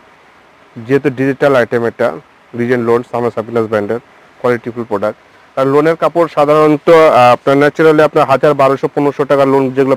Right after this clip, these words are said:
পেয়ে থাকেন, সে ধরনের quality product এখন আমাদের কাছে আসেনি। আপনার আসছে যেটা একটা কোয়ালিটিফুল product আছে, এটা premium loan, এটা আপনার hundred percent কটনের উপরে, খুব কোয়ালিটিফুল fabrics।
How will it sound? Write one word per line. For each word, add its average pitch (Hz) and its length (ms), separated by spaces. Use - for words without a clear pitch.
পেয়ে 135 140
থাকেন, 131 320
সে 156 100
ধরনের 160 280
quality 156 380
product 151 300
এখন 156 180
আমাদের 143 260
কাছে 139 180
আসেনি। 135 380
আপনার 139 260
আসছে 143 240
যেটা 156 240
একটা 160 140
কোয়ালিটিফুল 151 520
product 143 320
আছে, 110 160
এটা 131 120
premium 156 500
loan, 113 240
এটা 101 180
আপনার 92 240
hundred 135 240
percent 160 260
কটনের 131 340
উপরে, 98 400
খুব 151 200
কোয়ালিটিফুল 143 480
fabrics। 107 400